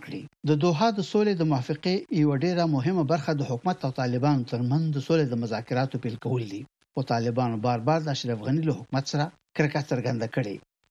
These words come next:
عطا محمد نور، عبدالرشید دوستم، عبدالله خان محمدي ټول له عبدالله سره ولاړ دي. دا خلک په شمالي ولایتونو کې، خصوصاً د پنجشیر په دره کې قوي مرکزونه لري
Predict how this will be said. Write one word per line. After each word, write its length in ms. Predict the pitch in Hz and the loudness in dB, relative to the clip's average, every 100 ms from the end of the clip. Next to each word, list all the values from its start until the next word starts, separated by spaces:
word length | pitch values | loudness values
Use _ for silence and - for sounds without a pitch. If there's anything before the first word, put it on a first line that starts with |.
| - | -4
عطا 220 | 131 135 123 | 0 0 0
محمد 300 | 110 123 117 107 | 0 0 -2 2
نور، 120 | 151 226 - - | 0 0 -6 -4
عبدالرشید 480 | 120 127 117 - 135 113 | 0 0 0 0 -2 -2
دوستم، 340 | 107 - 160 196 - _ _ - 113 | -8 0 0 0 -6 _ _ -4 -4
عبدالله 400 | 117 131 131 120 | 0 0 2 0
خان 240 | - 131 120 | 2 0 0
محمدي 480 | 117 117 113 113 175 240 _ _ - | -2 -2 -2 0 0 -2 _ _ 2
ټول 140 | 202 | 4
له 60 | 151 110 | 4 0
عبدالله 320 | 120 123 131 - | 0 0 0 2
سره 140 | 131 147 | 0 2
ولاړ 240 | 131 131 104 101 | 0 0 -2 -6
دي. 100 | 104 - _ _ _ _ - | -10 -14 _ _ _ _ -2
دا 140 | 131 120 | 0 4
خلک 220 | 185 202 - _ _ - | 4 4 -4 _ _ -4
په 100 | 139 | 2
شمالي 320 | 143 151 214 | 4 4 4
ولایتونو 500 | 220 143 131 160 160 | 4 2 2 2 2
کې، 220 | 147 147 | 0 -2
خصوصاً 340 | 147 131 214 160 131 | -2 -2 0 0 0
د 100 | 123 | 0
پنجشیر 280 | 127 127 185 | -2 0 0
په 60 | 135 117 | 0 0
دره 180 | 127 135 | 0 0
کې 80 | - - _ - | -2 -12 _ -2
قوي 160 | 175 170 | 0 2
مرکزونه 460 | 127 - 123 139 117 | 2 0 2 2 2
لري 200 | 104 101 | -2 -8